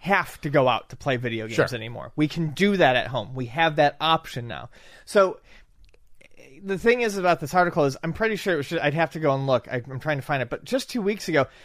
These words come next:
Speaker 1: um, when they were talking about the closing of the Japanese, the, the warehouse arcade,
Speaker 2: Yeah,
Speaker 1: the
Speaker 2: I'll
Speaker 1: one
Speaker 2: put
Speaker 1: that looks
Speaker 2: yeah.
Speaker 1: like Kowloon Walled City.
Speaker 2: Links in there.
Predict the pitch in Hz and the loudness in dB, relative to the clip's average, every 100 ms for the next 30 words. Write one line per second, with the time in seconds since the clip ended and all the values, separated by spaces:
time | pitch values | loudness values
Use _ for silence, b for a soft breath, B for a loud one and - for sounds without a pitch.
0 | B 139 131 110 147 160 156 151 143 190 | B -4 -4 -6 0 0 2 0 0 0
1 | 190 190 151 143 139 160 147 143 127 131 | 0 2 0 0 -2 0 0 0 -4 -4
2 | 127 147 139 139 127 120 135 123 120 113 | 0 2 2 -2 -4 -6 -2 -2 -2 0
3 | 120 139 160 175 202 185 208 190 156 139 | 0 2 2 2 0 2 2 6 6 6
4 | 139 143 131 139 156 135 - 139 135 139 | 2 2 -2 -2 -2 -2 2 2 2 -2
5 | 135 127 135 - 175 226 123 123 143 123 | -4 -4 -4 0 2 2 0 -4 -8 -8